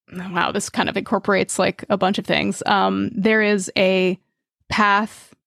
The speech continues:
very close to my house that kind of, like, winds along the Salt Creek. So it's, like, the sort of, like, monotonous walking, you know, just, like, bop, bop, bop. And the water is there, being water, doing its watery thing, you know. Um,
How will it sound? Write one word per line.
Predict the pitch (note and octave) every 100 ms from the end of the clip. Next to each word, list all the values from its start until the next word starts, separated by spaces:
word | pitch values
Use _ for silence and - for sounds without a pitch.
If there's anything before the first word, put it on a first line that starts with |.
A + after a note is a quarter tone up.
| - G#3
very | G3 F#3+
close | - F#3+ -
to | F#3+
my | F#3
house | F3+ F#3 -
that | F3
kind | - F#3
of, | F3
like, | F3 F3
winds | F#3+ F#3 E3+ F3 F#3 F#3
along | - F#3 E3+ E3+ F3 F3+ F3
the | G3
Salt | - F#3+ -
Creek. | C4+ C#4+ -
So | - G3+
it's, | G3 -
like, | G3 F3+ - - - _ _
the | G#3+ G3+
sort | A3+ G#3
of, | G3
like, | G3 -
monotonous | G3+ G#3 G#3+ A#3 A#3 A#3 A#3 - - - - _ _ -
walking, | G3 G#3 G#3+ A#3 A3 A3 A3 A3 A3 B3
you | G3
know, | G3 F#3+ F#3
just, | F#3+ -
like, | - -
bop, | F3+ F3+ - _
bop, | F#3 F3+ - _
bop. | F#3+ F3+ - - _ _ -
And | F3+ F3
the |
water | F3 G3 G#3+ G#3+ G3+
is | G3+ G3+
there, | G3+ G3 F#3+ F#3 F#3 F#3+ -
being | F#3+ E3+ F#3
water, | G3+ G3 G3+ G3+ G3+
doing | G#3 F3+
its | - G3+
watery | F#3+ G3 G#3 G3
thing, | G#3+ G#3+ G#3+ G#3 G#3 G#3+
you | G#3+
know. | G3+ G3+ G3 F#3
Um, | - F3 E3+ -